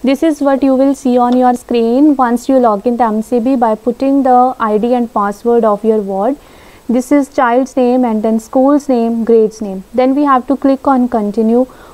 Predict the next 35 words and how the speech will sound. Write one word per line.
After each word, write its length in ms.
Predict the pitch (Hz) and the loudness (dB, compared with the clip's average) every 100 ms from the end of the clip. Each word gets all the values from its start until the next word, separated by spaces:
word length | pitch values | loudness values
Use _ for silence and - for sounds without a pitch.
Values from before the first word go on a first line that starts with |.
| - | -6
Once 540 | 254 277 311 370 - - | 0 2 2 0 -2 0
you 220 | 302 294 | 2 2
press 320 | 285 247 240 247 | 0 -2 -2 -6
on 200 | 240 240 | -4 -2
continue, 680 | 233 220 240 240 254 262 262 - - - | -2 -2 -2 2 2 2 -2 -12 -18 -2
this 220 | 269 262 | -2 2
is 160 | 302 277 | 0 2
what 400 | 262 240 240 - | 2 2 0 0
you 160 | 240 | 0
will 540 | 233 220 240 247 240 226 - _ _ - - | 0 2 4 4 2 -2 -10 _ _ -20 -20
see 460 | - 254 240 277 | -4 0 2 0
on 240 | - 226 226 | 0 0 2
your 240 | 226 226 | 0 0
screen. 640 | 220 - 226 226 339 330 | -4 -2 0 2 0 0
Yes, 180 | 240 220 | 0 0
these 320 | 214 247 254 - | -2 -2 -2 -2
options 520 | 220 208 - 285 262 | -4 -2 0 0 2
will 200 | 247 233 | 2 2
be 140 | 214 226 | 0 0
there 340 | 220 220 269 | 0 0 0
on 140 | 254 | -2
your 160 | 233 226 | -2 -4
screen. 480 | - - 214 240 294 - - - - | -4 0 2 2 -2 -8 -20 -20 -4
You 120 | 294 | -2
can 220 | 285 339 339 | 0 0 2
click 320 | 311 285 - | 0 0 0
on 260 | 285 285 | 0 0
this 200 | 277 277 | 0 -4
class 360 | - 269 220 220 | -2 -2 0 -2
diary. 400 | 247 220 208 262 | -4 -2 -2 -2
There 240 | 277 254 269 | 0 2 2
are 100 | 277 | 0
two 120 | 277 | 0
op-, 420 | 262 277 208 - | 0 2 0 -2
no, 380 | 247 233 220 | -2 0 0